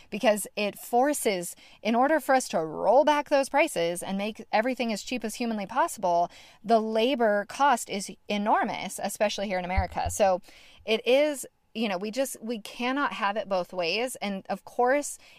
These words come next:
in a utopian world, I think so many issues Republicans and Democrats would be on the same page of. We all want certain things, but there is a reality that also comes into play.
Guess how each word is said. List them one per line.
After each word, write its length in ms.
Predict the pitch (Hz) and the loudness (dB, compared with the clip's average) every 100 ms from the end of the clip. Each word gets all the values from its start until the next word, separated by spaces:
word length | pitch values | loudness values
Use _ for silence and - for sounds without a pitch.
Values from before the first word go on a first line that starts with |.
| - | -6
in 140 | 214 | -4
a 40 | |
utopian 800 | 202 202 196 - 214 165 175 196 | -2 -4 -8 0 0 0 -6 -6
world, 440 | 180 175 185 233 247 | -2 2 4 2 0
I 80 | 190 | -4
think 280 | - 220 202 | -4 -4 -4
so 340 | - 208 196 | -2 2 2
many 300 | 220 240 233 | 2 -2 -2
issues 520 | 175 196 208 214 233 | -2 -2 -4 -2 -2
Republicans 640 | 202 175 202 202 220 214 208 | -4 -4 0 0 -2 -6 -4
and 140 | 190 | -4
Democrats 480 | 170 180 185 202 208 | -4 -6 -2 -2 -2
would 100 | 185 | -6
be 100 | 185 | -6
on 120 | 180 | -6
the 40 | |
same 280 | 180 - 175 | -6 -6 -8
page 400 | - 156 185 220 | -8 -6 -6 0
of. 260 | 294 311 311 - - - | 2 2 0 -8 -20 -8
We 120 | 214 | 2
all 140 | 277 269 | 6 6
want 440 | 165 180 311 - | 4 2 4 2
certain 340 | - - 175 208 | 0 -4 -4 2
things, 460 | 277 320 208 208 - - _ | 2 2 -2 -8 -12 -20 _
but 200 | 226 202 - - | 6 6 6 -2
there 200 | 220 233 | 2 2
is 100 | 226 | 2
a 100 | 226 | 0
reality 880 | 214 226 226 208 277 269 202 160 - | 0 0 2 4 4 4 4 0 -2
that 160 | 202 196 | 2 4
also 280 | 190 - | 4 0
comes 280 | 190 180 175 | -6 -6 -8
into 180 | 165 160 | -8 -10
play. 320 | - 123 - | -2 -2 -2